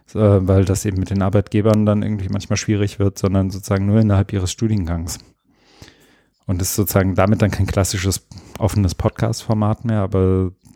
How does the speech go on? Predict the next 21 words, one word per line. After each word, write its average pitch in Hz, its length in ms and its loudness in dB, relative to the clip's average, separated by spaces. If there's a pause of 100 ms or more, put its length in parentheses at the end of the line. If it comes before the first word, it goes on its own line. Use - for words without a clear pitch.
zumindest 104 920 0
ein, 95 340 -2
so, 104 220 -2
so 87 80 0
ein 92 100 0
Audioformat, 98 760 0 (480)
das - 420 -4 (380)
theoretisch, 95 640 2
wenn 107 120 0
du 101 40 0
es 95 80 -2
anders 98 240 2
aufziehen 107 400 0
würdest, 107 240 -2
vielleicht 95 300 -4
auch 95 80 -4
für 101 160 0
Hochschulkommunikation 92 960 -8
gut 85 120 -10
funktionieren 95 600 -8
würde. 87 260 -8